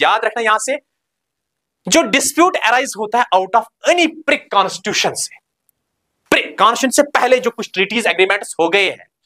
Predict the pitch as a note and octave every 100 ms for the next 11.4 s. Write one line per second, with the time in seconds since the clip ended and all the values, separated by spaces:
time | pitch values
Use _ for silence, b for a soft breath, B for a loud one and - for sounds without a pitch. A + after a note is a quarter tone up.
0 | B B B B D4 G4 F4 - E4 F4
1 | D#4 B3 A3 F#3+ D#3 - D3+ - - -
2 | _ _ _ _ _ _ _ b b -
3 | - - A3 C4 - G#3 A3 - F#3 G#3+
4 | A3 - C4 C#4+ D4 A3+ G#3+ A#3+ - G#3
5 | C#4 A#3+ F#3+ F#3+ F3+ D#3 D#3+ G3+ - G#3+
6 | - C4+ C4+ - _ _ _ _ _ -
7 | - G3+ G#3 C4+ C4+ C4 B3+ - E3+ F#3+
8 | - G3+ D#4+ - - F#3 F3 A3 A3 _
9 | _ _ - G#3 G3+ C4 A#3+ F#3+ F#3 -
10 | A3+ - D3+ D#3 E3+ G3+ D3 - D#3 G#3+
11 | C4 A#3 E3+